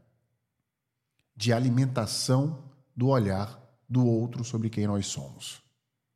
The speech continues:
Eu quero fazer uma pausa aqui pra te perguntar. Para pra prestar, prestar atenção nos teus sonhos, nos teus objetivos de vida,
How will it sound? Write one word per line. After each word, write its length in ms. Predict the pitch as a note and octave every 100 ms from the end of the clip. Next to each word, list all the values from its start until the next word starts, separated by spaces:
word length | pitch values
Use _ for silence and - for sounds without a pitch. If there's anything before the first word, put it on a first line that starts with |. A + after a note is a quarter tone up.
| _ _ _ _ _ _ _ _ -
Eu 60 |
quero 180 | A2+ D3
fazer 220 | D3 A#2+
uma 100 | A#2+
pausa 300 | A2 A#2 G#2+
aqui 160 | G2 -
pra 140 | G#2+
te 100 | G2+
perguntar. 640 | - G2 F2+ F2 D2 - _ _ _ _ _ _ _ _ _ _
Para 200 | C#3+ E3
pra 140 | E3+
prestar, 460 | E3 D3 A#2+ - B2
prestar 340 | - A#2+ - B2
atenção 680 | A#2 G2 - B2+ G#2 - - -
nos 380 | A#2 B2+ B2+ -
teus 320 | - D3 C#3+
sonhos, 580 | - G2+ E2+ E2 D#2+ -
nos 200 | G#2+ G2
teus 260 | - A#2 B2
objetivos 640 | A2+ A2 - B2 A#2 G#2
de 100 | G2+
vida, 380 | E2 F2 F2+